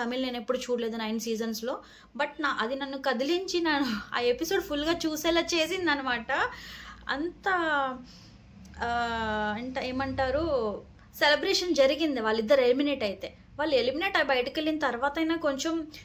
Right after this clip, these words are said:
ఆ, ఎట్లా అంటే అంత హేట్రేట్‌తో బయటకు వచ్చిన తర్వాత ఎవరు కూడా usually మీడియా ముందుకి వచ్చి మళ్ళీ ఇంకా బ్యాడ్ అవ్వాలనుకోరు. But still ఈ పారు అనే అమ్మాయి వీడియోస్ చూశాను నేను,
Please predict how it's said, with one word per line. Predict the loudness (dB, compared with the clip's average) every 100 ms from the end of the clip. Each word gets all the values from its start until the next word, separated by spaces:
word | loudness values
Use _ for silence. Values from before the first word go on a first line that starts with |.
| -20 -14
ఆ, | -10 -10 -10
ఎట్లా | -6 -2
అంటే | -2 0
అంత | -2 -2 -2 -2
హేట్రేట్‌తో | 0 0 0 -6 -4
బయటకు | -2 -2 0 -2
వచ్చిన | 0 -2
తర్వాత | -2 -2 -4 -4
ఎవరు | -4 -4 -4 -2
కూడా | 0 0
usually | -2 -2 -2 -4 -4
మీడియా | -4 -2 -4
ముందుకి | -6 -4 -2
వచ్చి | -2 -2 -6 -6
మళ్ళీ | -6 -4 -2
ఇంకా | -2
బ్యాడ్ | -2 -2 -2
అవ్వాలనుకోరు. | 0 0 0 0 -2 -2 -12 -10
But | -6
still | -6 -4 -4 -4 -6 -14 -20 -10
ఈ | -8
పారు | -4 0 2 2
అనే | 2 2 0
అమ్మాయి | -2 -4 -2
వీడియోస్ | 2 2 2 -4
చూశాను | -6 -6 -4
నేను, | -4 -4